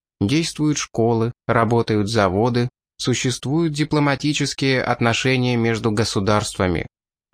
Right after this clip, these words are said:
«Пустая болтовня», вмешался Храбров. «Какой смысл искать причины,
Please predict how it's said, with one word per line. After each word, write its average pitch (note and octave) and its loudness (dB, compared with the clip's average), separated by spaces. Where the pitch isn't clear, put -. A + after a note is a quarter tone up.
«Пустая F#3 0
болтовня», C#3 2
вмешался G2+ 0
Храбров. G2+ 0
«Какой G3 2
смысл F3 0
искать D3 -2
причины, B2+ 0